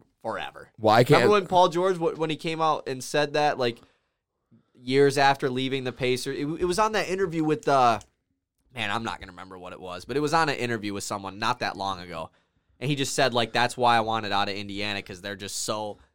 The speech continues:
Speaker 1: satisfied with being okay,
Speaker 2: Decent,
Speaker 1: with
Speaker 2: yeah.
Speaker 1: being just a playoff team."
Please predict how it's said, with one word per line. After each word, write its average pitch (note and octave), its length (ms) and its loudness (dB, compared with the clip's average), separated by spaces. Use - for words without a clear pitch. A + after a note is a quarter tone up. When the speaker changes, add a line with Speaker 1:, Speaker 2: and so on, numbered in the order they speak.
Speaker 1:
satisfied A2 680 -2
with G2+ 180 -10
being G2+ 340 -6
okay, G2+ 200 -2
Speaker 2:
Decent, F#2+ 320 -2
Speaker 1:
with G#2 140 -8
Speaker 2:
yeah. - 60 -10
Speaker 1:
being A2+ 260 -4
just G#2 240 -8
a G2+ 60 -12
playoff G2+ 440 -6
team." F2 300 -18